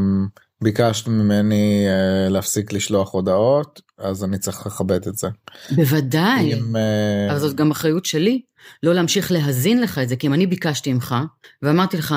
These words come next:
Speaker 2: "אנחנו עכשיו לא מדברים על זה, נדבר כשאני בבית", ואתה ממשיך לשלוח הודעות, ואני אמשיך לענות להם, אז לא באמת שמתי פה גבול, אמרתי מילה, אף אחד לא מתייחס אליה, אתה ממשיך להרוס לי את הדייט, אני ממשיכה להתכתב איתך ולהזין לך את הכאב,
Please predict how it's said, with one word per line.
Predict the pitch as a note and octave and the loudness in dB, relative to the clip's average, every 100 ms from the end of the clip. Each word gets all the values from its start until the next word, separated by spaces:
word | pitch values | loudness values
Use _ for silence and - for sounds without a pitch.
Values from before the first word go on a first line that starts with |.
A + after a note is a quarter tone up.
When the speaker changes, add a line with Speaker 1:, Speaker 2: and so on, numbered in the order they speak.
| - | 0
Speaker 2:
"אנחנו | D#3+ F3 - | 0 0 -2
עכשיו | C#3+ - D#3 C3 | -4 -2 -2 0
לא | E3+ | 0
מדברים | E3+ C3 A#2+ | 2 2 2
על | A#2+ | 0
זה, | A#2+ | 0
נדבר | B2 A#2+ B2+ C#3 | 0 0 -2 -2
כשאני | - C3+ B2+ | -2 -2 0
בבית", | A#2+ A2+ A2+ D3 A3 - - - | 0 0 0 0 -2 -8 -18 -2
ואתה | D3 D#3+ | 0 2
ממשיך | C#3+ C3 B3+ A#3 | 2 2 0 0
לשלוח | F#3+ D3+ B2+ B2 | -2 0 -2 -2
הודעות, | B2 A2 A#2+ A#2+ - - | -2 0 -2 -4 -16 -8
ואני | B2+ D#3 D3 | 0 2 2
אמשיך | C3 G#3 F#3 | 2 0 0
לענות | D3+ F#3+ A#3 | 2 2 2
להם, | F3+ B2+ B2 D#3+ - _ - | 0 0 -2 -4 -12 _ -6
אז | D3+ | 0
לא | G3+ | 2
באמת | A3+ C4+ B3+ | 4 2 2
שמתי | C4+ B3 | 0 0
פה | A#3+ | 0
גבול, | B3+ C4 G3 | 0 2 2
אמרתי | C3+ F3+ G3+ G#3 | 2 2 2 2
מילה, | D#3 C#3 A#2+ B2 | 2 2 0 -2
אף | F#3+ | -4
אחד | A3+ G3+ | -2 0
לא | E3+ | 0
מתייחס | D#3+ D3+ C3 - | 0 -2 -4 -2
אליה, | A#2 A2+ - - - | -2 -2 -8 -12 -8
אתה | D#3+ A3+ | 0 2
ממשיך | A#3 - G3+ | 2 2 0
להרוס | F3+ D3 D#3+ | 0 0 0
לי | E3+ | -2
את | D3 | -2
הדייט, | C3 B2 B2+ | 0 0 0
אני | E3 A#3 | 0 2
ממשיכה | B3 F3+ G3 | 0 -2 0
להתכתב | F#3+ F3+ E3+ E3+ | 0 0 -2 -2
איתך | F3+ D#3 | -2 -2
ולהזין | C#3+ C3+ B2+ E3 | 0 0 2 0
לך | E3 C#3+ | 0 -2
את | C3+ | -4
הכאב, | B2+ G#2+ A#2+ | -4 0 0